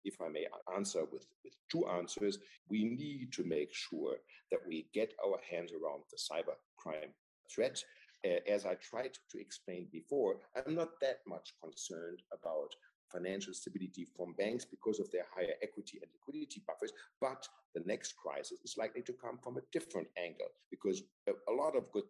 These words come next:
things were done for banks and, uh, other financial service providers. But what if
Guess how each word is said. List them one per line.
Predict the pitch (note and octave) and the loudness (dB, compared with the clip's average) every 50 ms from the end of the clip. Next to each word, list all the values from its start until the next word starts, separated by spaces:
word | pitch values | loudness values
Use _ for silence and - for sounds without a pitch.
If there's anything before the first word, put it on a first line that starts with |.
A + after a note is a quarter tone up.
| - - | -4 -4
things | G#2 F2 F2 E2+ - - - | -4 -4 -2 -6 -12 -10 -10
were | F#2 - - | -10 -10 -10
done | C#2+ C2+ C#2+ C#2+ - _ _ _ - | -12 -12 -14 -16 -20 _ _ _ 0
for | A2+ G#2 | 0 0
banks | - E2+ D#2 C#2+ D#2 - - - - - - F#2 | 0 -2 -4 -6 -6 -8 -10 -12 -14 -16 -10 -8
and, | F2 F2+ F2+ F2 - | -8 -6 -6 -6 -6
uh, | - - F2 - - | -4 -4 -2 -2 -2
other | G2+ F#2 F#2 E2+ - | 0 0 0 -2 -2
financial | E2+ D#2 D#2+ E2+ - - - - | -6 -8 -6 -8 -8 -10 -10 -10
service | - - G2 - D2+ - - - - _ _ | -4 -4 -2 -2 -2 -6 -8 -8 -10 _ _
providers. | - G#2 F2 D#2+ C2+ C2+ - G#2 A#2+ A#2+ - - - - - _ | -8 -4 -2 0 0 2 2 0 0 0 -4 -10 -20 -20 -6 _
But | G2 F#2 - G2+ | -4 -4 0 0
what | A#2+ B2 - - - | 0 0 0 -2 0
if | A2+ G#2+ - | 0 0 0